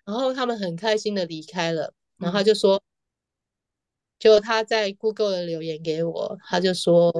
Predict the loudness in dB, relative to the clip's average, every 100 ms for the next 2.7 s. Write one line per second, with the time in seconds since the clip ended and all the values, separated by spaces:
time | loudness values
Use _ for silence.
0 | -4 -4 -4 0 0 0 0 2 6 4
1 | 4 -4 -2 0 2 0 -6 -12 _ _
2 | -6 -4 0 2 2 0